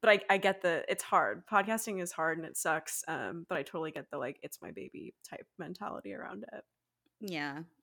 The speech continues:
Speaker 2: And I love it. Like, it's great. I wish I could do it more often. And, well, I just wish there were, like,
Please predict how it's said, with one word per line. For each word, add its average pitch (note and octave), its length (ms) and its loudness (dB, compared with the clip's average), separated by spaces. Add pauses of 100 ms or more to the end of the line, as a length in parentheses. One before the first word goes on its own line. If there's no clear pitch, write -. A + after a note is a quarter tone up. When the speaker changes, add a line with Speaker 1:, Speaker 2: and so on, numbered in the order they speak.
(120)
Speaker 2:
And D#3+ 480 -8 (680)
I F3+ 120 0
love D#3 300 -6
it. E3+ 400 2
Like, D3 500 -2
it's D#3 240 -6
great. E3+ 360 -2
I D3+ 120 -2
wish D3+ 220 -6
I E3 80 -8
could D#3 180 -8
do C#3+ 180 -4
it C#3 260 -4 (320)
more D#3 260 -2
often. E3+ 480 -4
And, C#3+ 400 -2 (1600)
well, D#3 300 -2 (220)
I E3+ 140 2
just F#3+ 280 -2
wish G#3+ 240 2
there G3 140 2
were, F3 160 4
like, D3+ 340 2